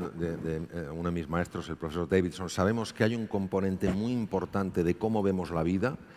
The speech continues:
relacionado con el cerebro y cómo nacemos. Es una parte que adquirimos. Pero sabemos que el cerebro es increíblemente, eh, maleable. De hecho,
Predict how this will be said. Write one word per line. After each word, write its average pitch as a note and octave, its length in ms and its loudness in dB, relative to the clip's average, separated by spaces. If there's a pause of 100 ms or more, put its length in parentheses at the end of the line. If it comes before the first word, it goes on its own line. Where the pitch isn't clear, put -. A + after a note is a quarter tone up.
(140)
relacionado F#2 640 4
con F#2+ 140 0
el A#2 140 0
cerebro G#2 480 2 (200)
y G2 100 0
cómo G2 260 2
nacemos. D2 640 -4 (640)
Es - 120 -10
una F2 140 0
parte A#2 420 2 (420)
que F#2 140 8
adquirimos. D#2 720 -2 (400)
Pero C#3 200 4
sabemos C3+ 360 2
que - 80 0
el F#2+ 60 2
cerebro A2+ 540 6 (100)
es G2 300 0
increíblemente, F#2+ 760 4
eh, E2 120 -4
maleable. F2 520 2
De D2+ 120 4
hecho, B2+ 420 0